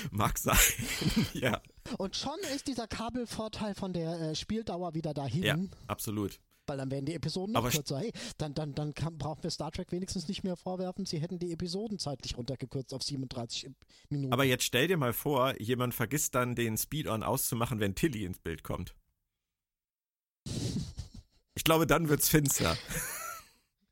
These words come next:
Speaker 2: Dann ist Winter, dann verstehen wir gar nichts mehr. Also.
Speaker 1: Nee, dann wird's finster, hab ich gesagt, nicht dann wird Winter. Mag ja sein.
Speaker 2: Ja, wieso? Ich finde, es passt auch
Speaker 1: Ja, gut,
Speaker 2: gut.
Speaker 1: dann, dann wird Winter.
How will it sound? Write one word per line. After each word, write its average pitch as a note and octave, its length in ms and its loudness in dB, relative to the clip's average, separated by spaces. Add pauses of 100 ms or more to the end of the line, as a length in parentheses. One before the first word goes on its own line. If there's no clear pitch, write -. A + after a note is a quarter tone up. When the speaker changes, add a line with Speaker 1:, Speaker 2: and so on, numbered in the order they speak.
(360)
Speaker 2:
Dann A3+ 220 -6
ist B3 200 -4
Winter, F3 460 -2
dann E3+ 160 -2
verstehen D#3 280 -2
wir C#3+ 60 -2
gar C#3+ 140 -2
nichts - 240 -4
mehr. B2 260 0
Also. C3 360 0 (280)
Speaker 1:
Nee, D#3+ 120 8
dann C3+ 160 6
wird's B2 220 2
finster, G#3 520 6
hab A2 120 2
ich C3+ 100 -4
gesagt, G2+ 320 0
nicht - 180 0
dann A#2 140 6
wird A2 180 4
Winter. A2+ 420 2 (680)
Mag G#2 140 2
ja G#2+ 80 2
sein. A2 260 2
Speaker 2:
Ja, F3 220 -2
wieso? G#3 240 -2
Ich - 80 -4
finde, F3 180 -2
es E3+ 60 -4
passt - 260 -4
auch A3+ 200 -2
Speaker 1:
Ja, - 100 6
gut, - 140 2
Speaker 2:
gut. G2+ 100 2
Speaker 1:
dann, F#2 140 -2
dann F#2+ 160 -2
wird - 180 -6
Winter. D#2+ 380 -8